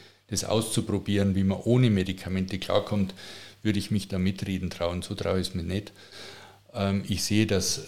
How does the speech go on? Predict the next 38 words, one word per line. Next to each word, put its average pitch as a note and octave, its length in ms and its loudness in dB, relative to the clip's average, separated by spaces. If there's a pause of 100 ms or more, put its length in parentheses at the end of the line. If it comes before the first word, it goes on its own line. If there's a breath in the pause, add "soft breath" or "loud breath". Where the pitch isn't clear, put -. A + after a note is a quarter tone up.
psychiatrische F#2+ 680 0
Medikamente F#2+ 680 0
für G2 140 -2
manche A2 500 0
Patienten, B2+ 960 -2 (240)
äh, G#2 320 -2
wenn G2+ 160 0
man G2 100 2
die G2 240 -6
eng G#2+ 240 4
führt, C3+ 420 0
das - 120 -4
heißt F#2 340 0
oft - 260 -4
sieht C#3+ 360 -2
und A#2+ 120 0
mit G2+ 160 -2
denen, G2 320 0 (180)
äh, - 340 -12
auch G2+ 240 -4 (300)
einen G2+ 140 -4
intensiven B2 640 0
Kontakt - 560 -4
hat, - 220 -12 (760 loud breath)
ähm, G2 420 -2 (720)
dass G2+ 180 -4
dann B2+ 320 -2
Medikamente A2 1000 0 (600)
entweder G#2+ 360 0
nur G2+ 180 2
für F2+ 140 -4
kurze D#3 480 -2
Zeit, B2+ 320 2
manchmal G#2+ 400 0
auch F#2+ 140 -2
für - 160 -4
lange A#2+ 360 0
Zeit A2 420 0